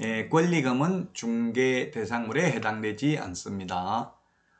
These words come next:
중개 상물이 아닌 거는 아무나 중개를 하고 돈을 받더라도 공인중개사법 위반이 아닙니다. 왜냐하면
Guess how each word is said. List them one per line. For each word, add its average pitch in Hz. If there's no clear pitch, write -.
중개 156
상물이 185
아닌 123
거는 147
아무나 147
중개를 139
하고 127
돈을 135
받더라도 117
공인중개사법 131
위반이 131
아닙니다. 92
왜냐하면 123